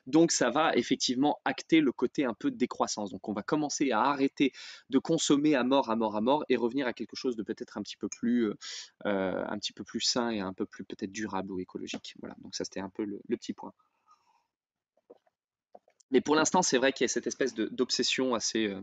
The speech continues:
assez farouche. Et on ne veut surtout pas d'ailleurs lâcher le morceau parce que c'est très réconfortant d'avoir quelque chose sous la main qui existe et qui est matériel. Euh, ensuite, je suis allé voir également point vernal Poséidon.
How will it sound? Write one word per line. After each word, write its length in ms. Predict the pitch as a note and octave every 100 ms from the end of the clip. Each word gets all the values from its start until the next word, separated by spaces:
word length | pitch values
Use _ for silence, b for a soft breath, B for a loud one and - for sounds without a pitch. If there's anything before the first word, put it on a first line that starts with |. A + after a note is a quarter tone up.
| G#2+
assez 220 | - - C3
farouche. 480 | A2+ G#2+ - - - _ _ _ _ _ - _ b b
Et 80 | A#2
on 60 | A#2+
ne 60 | G#2+
veut 60 |
surtout 280 | G#2 A#2 G2+
pas 120 | B2+
d'ailleurs 220 | A2 G2+
lâcher 240 | G2+ - G#2
le 40 |
morceau 280 | G2+ - D3
parce 140 | - -
que 80 |
c'est 140 | - -
très 160 | -
réconfortant 500 | A2 - G2+ - -
d'avoir 180 | C3+ G2+
quelque 220 | G2 G2+
chose 180 | G#2 A2
sous 140 | - A2
la 100 | G2+
main 140 | G#2
qui 160 | - G2+
existe 340 | G#2 B2 -
et 60 | -
qui 100 | F#3+
est 40 |
matériel. 460 | G3 G#3 G3+ G3 - _ B B B B B B -
Euh, 180 | C#3+ D#3+
ensuite, 240 | G3 D#4+ -
je 60 |
suis 60 | B3+
allé 120 | F3
voir 140 | G#3
également 440 | G3 C#3+ D3 G3+ -
point 200 | - A3+
vernal 300 | F#3+ F3+ F3+
Poséidon. 480 | E3+ C#3 B2 C3